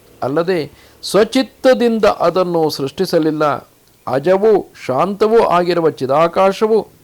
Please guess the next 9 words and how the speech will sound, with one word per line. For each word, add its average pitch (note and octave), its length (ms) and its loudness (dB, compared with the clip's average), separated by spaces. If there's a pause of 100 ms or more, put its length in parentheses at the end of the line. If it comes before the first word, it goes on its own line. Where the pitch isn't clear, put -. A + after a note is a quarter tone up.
(120)
ಯಾವಾಗಲೂ F#3 760 0 (220)
ಎಲ್ಲೆಲ್ಲೂ F#3 640 -2 (480)
ಸ್ವಯಂ G#3 460 2 (160)
ತಾನೇ F#3+ 680 2 (100)
ತನ್ನಲ್ಲಿಯೇ G3+ 800 0 (240)
ತನ್ನ A3 300 0 (160)
ಚಿತ್ವದಿಂದಲೇ G3 1160 0 (400)
ಜಗದ್ರೂಪವಾಗಿ F#3 1000 2
ತೋರುವುದು. C3+ 680 -2